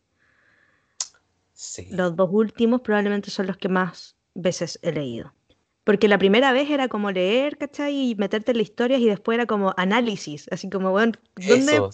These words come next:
Speaker 2: estaba
Speaker 1: sí.
Speaker 2: pasando
Speaker 1: <laughs>
Speaker 2: esta weá que después leí?". Ir como juntando las piezas.
Speaker 1: Y tú quedas como,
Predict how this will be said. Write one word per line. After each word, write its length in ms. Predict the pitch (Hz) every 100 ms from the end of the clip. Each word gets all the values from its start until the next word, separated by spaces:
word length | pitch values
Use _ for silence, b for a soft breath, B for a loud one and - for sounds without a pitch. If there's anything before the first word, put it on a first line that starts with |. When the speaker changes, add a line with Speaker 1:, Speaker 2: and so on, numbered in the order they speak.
| -
Speaker 2:
estaba 320 | 247 247 269
Speaker 1:
sí. 60 | 302
Speaker 2:
pasando 560 | 254 247 294 277 277 285
Speaker 1:
<laughs> 0 |
Speaker 2:
esta 340 | 285 262 240
weá 300 | 226 233 247
que 100 | 254
después 520 | 233 - - 247 269 -
leí?". 520 | 208 233 262 240 277 _ B B B B
Ir 120 | 220
como 200 | - 240
juntando 440 | 233 202 196 240 262
las 120 | 226
piezas. 420 | 240 175 113 - _ - -
Speaker 1:
Y 120 | 104
tú 80 | 107
quedas 160 | 110
como, 260 | 107 98